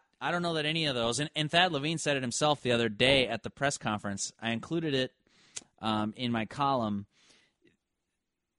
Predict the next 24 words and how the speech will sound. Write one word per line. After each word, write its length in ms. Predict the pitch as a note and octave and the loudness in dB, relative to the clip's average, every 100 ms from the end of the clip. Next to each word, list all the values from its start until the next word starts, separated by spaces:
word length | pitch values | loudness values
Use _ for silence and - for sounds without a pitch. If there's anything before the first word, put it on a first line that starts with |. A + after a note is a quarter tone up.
| _ _ _ _ _ _ _ _ - | _ _ _ _ _ _ _ _ -2
On 160 | D#3+ | 0
the 160 | E3+ D3 | 2 0
range 420 | C3+ D3 F3+ F3 | 0 2 2 2
of 100 | D#3 | 2
outcomes 580 | C#3 D#3 - F#3 G3 D#3 | 2 0 -2 -4 -2 -2
that 160 | C#3+ C3+ | -4 -4
the 80 | |
Twins 400 | - D3 D3+ D#3+ | -6 -4 -4 -4
could 180 | - E3 | -4 -2
have 140 | D#3 - | -4 -6
projected, 680 | A#2+ A#2+ D3 F#3 G3 G#3 - _ _ _ _ _ _ _ _ _ _ _ _ C3 | -6 -2 -2 -2 -6 -6 -16 _ _ _ _ _ _ _ _ _ _ _ _ -2
Byron 320 | C3+ F3 D#3+ | 0 0 0
Buxton's 560 | D#3 - F#3 F3+ - | 0 -2 -6 -6 -6
two 120 | - F3+ | -8 -4
thousand 340 | F3 D#3+ E3 | -2 -2 -2
eighteen 260 | E3 E3+ D#3 | -4 -4 -6
season 340 | E3 E3 E3+ | -6 -6 -8
and 120 | C3 | -6
Miguel 320 | A#2+ A2+ D3 D3 | -6 -2 -2 -2
Sano's 360 | D#3 C#3+ D3+ | -4 -4 -4
two 140 | - E3 | -6 -6
thousand 340 | D#3+ D#3+ D#3+ | -6 -6 -6
eighteen 300 | D#3+ E3+ D#3+ | -8 -8 -8
season 400 | E3 D#3+ F3 | -4 -4 -4